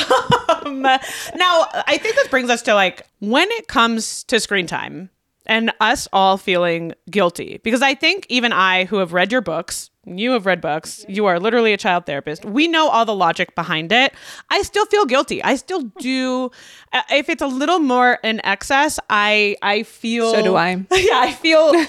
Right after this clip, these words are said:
Speaker 2: <laughs>
Speaker 1: guilty. Is there any, I guess, our reasoning here, or at least my, my reasoning is,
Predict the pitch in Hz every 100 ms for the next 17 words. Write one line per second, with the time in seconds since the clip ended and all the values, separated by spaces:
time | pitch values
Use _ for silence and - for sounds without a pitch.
0 | - - - 233 226 196 147 - 330 302
1 | 381 - 285 349 381 320 262 285 285 -
2 | - _ _ _ _ - 277 381 277 294
3 | 302 269 262 233 214 - 220 185 139 139
4 | 165 180 247 - 226 214 240 254 247 220
5 | 254 330 202 180 170 175 160 156 156 185
6 | 180 170 170 165 165 165 -